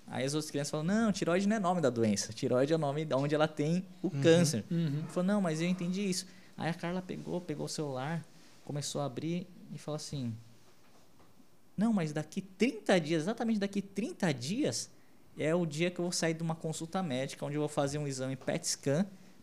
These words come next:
Speaker 1: pra ver se não tem a, a célula da, é, maligna da, do tumor espalhada no meu corpo, então faz sentido. Eu falei, "Uau, então vou continuar orando", continuamos orando.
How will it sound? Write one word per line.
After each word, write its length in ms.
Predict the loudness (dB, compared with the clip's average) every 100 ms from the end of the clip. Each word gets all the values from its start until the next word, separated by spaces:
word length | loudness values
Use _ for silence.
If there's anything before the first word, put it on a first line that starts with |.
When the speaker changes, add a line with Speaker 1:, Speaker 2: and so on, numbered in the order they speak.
| 0
Speaker 1:
pra 180 | 4 4
ver 200 | 4 2
se 140 | 2
não 100 | -2
tem 400 | 0 2 2 0 -2 -18 -6
a, 400 | 0 2 2 -2
a 40 | 0
célula 640 | 4 6 6 6 6 4 2
da, 340 | 2 2 0 -6 -6
é, 380 | -2 0 0 2
maligna 520 | 2 4 2 2 2
da, 160 | 2 0
do 160 | -2
tumor 440 | -2 0 4 6 4
espalhada 400 | 2 2 2 2
no 60 |
meu 100 | 0 2
corpo, 300 | 6 6 4
então 100 | -2
faz 200 | 0 0
sentido. 480 | 0 0 -2 -4 -8 -14 -20 -20 -20 -20 -20 -20 -14
Eu 60 |
falei, 200 | -6 -2
"Uau, 300 | 0 2 4
então 140 | 2 2
vou 60 | -2
continuar 280 | 0 4 4
orando", 220 | 4 4
continuamos 380 | 0 -4 -4 -4
orando. 260 | -2 -4